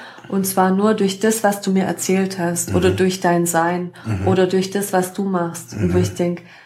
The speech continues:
Speaker 1: ja, wie leicht ist es eigentlich, durch das eigene Sein,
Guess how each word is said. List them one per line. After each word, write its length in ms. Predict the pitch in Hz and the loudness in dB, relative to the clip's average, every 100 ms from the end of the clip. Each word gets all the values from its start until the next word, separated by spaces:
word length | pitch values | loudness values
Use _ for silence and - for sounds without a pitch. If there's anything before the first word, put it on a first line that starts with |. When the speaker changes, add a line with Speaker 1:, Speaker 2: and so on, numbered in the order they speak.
| _ _ _ _ | _ _ _ _
Speaker 1:
ja, 220 | 190 196 | 2 2
wie 60 | 180 | 2
leicht 360 | 160 196 254 226 | 4 4 2 -2
ist 160 | - | -6
es 140 | 185 - | -6 0
eigentlich, 680 | 165 185 214 226 254 254 - - - | 2 2 2 0 0 -2 -12 -10 -2
durch 160 | 185 190 | 0 0
das 180 | 180 | -2
eigene 420 | - 185 185 180 175 | 0 0 0 0 0
Sein, 600 | 175 190 220 226 262 | 0 2 2 2 -2